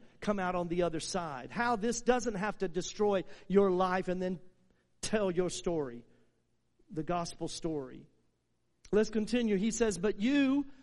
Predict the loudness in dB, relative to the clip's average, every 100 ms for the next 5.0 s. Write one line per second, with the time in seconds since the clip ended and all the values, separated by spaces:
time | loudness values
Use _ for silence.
0 | -20 2 4 6 4 0 0 -2 -2 -2
1 | 0 2 2 2 0 2 4 2 0 -6
2 | -6 -8 -12 -20 -20 _ _ 2 4 4
3 | 2 2 4 4 0 -4 -6 -2 0 0
4 | 0 0 0 0 -2 0 0 0 -6 -14